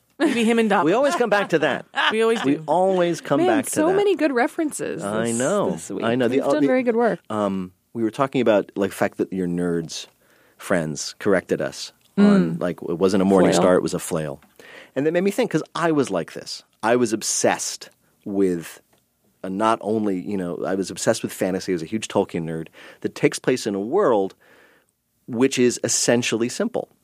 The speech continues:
Speaker 2: And part of the simplicity is the way that they fight. Um, we'll put aside the whole Freudian issues of nerds,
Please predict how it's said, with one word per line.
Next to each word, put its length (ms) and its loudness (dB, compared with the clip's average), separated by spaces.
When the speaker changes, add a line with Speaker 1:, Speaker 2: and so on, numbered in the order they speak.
Speaker 2:
And 280 0
part 320 0
of 60 2
the 60 -4
simplicity 800 -2
is 200 2
the 100 2
way 220 4
that 180 -2
they 100 -2
fight. 440 -4
Um, 200 -6
we'll 220 0
put 240 -2
aside 380 4
the 60 0
whole 120 -4
Freudian 480 2
issues 420 -2
of 120 -4
nerds, 540 -2